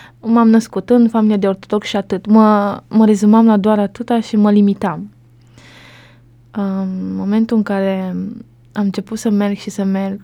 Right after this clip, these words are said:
uh, am început să simt o cercetare aparte în care n-avusesem parte în viața mea. Și am început să visez noaptea, că eram la o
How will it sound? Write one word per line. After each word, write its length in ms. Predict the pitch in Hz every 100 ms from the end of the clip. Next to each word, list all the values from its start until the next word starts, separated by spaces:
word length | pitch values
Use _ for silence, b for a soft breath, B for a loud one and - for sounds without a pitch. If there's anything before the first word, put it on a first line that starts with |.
| -
uh, 80 | 208 196 196 202 202 - -
am 120 | 196
început 320 | 190 190 208
să 80 | 208
simt 320 | 208 202 190
o 100 | 196
cercetare 540 | 190 180 190 - 190
aparte 500 | 185 - 180 180 -
în 80 | 185
care 240 | 180 185 180
n-avusesem 580 | 190 196 180 - 190
parte 580 | 185 185 185 - 180 180 202 _
în 80 | 185
viața 320 | 185 185 185
mea. 280 | 180 185 208 _ B B B B B B B B B B B -
Și 320 | - - 214 202 196 190 185 185 180 b b b b b _ _ _ _ _ _ _ _
am 100 | 240
început 300 | 220 240 233
să 100 | 233
visez 320 | 214 196 220
noaptea, 640 | 214 208 190 - 190 202 - _ _ _
că 100 | 214
eram 180 | 214 208
la 120 |
o 80 | 202